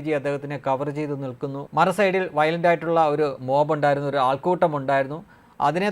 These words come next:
തുടർന്നുള്ള അന്വേഷണ വിധേയമായിട്ട്, ആ, പഞ്ചാബിൻ്റെ അവിടുത്തെ ചുമതലയുള്ള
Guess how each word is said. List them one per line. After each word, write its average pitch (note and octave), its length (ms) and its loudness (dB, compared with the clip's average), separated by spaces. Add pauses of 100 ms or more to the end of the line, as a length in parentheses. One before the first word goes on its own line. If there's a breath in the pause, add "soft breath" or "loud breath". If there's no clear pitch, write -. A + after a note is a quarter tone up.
തുടർന്നുള്ള F#3 360 2 (100)
അന്വേഷണ F3+ 400 -2
വിധേയമായിട്ട്, D#3+ 640 2 (460 soft breath)
ആ, C3+ 120 2 (280)
പഞ്ചാബിൻ്റെ D3 560 2 (160)
അവിടുത്തെ D3+ 320 0
ചുമതലയുള്ള D#3 600 -2